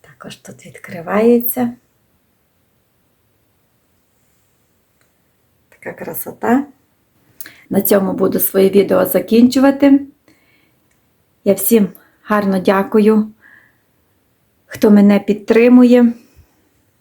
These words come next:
Всім дякую, хто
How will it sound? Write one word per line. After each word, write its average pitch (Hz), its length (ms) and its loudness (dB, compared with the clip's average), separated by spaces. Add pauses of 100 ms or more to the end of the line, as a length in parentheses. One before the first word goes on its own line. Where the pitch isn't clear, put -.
Всім 214 440 2 (1300)
дякую, 196 540 -2
хто 185 400 -2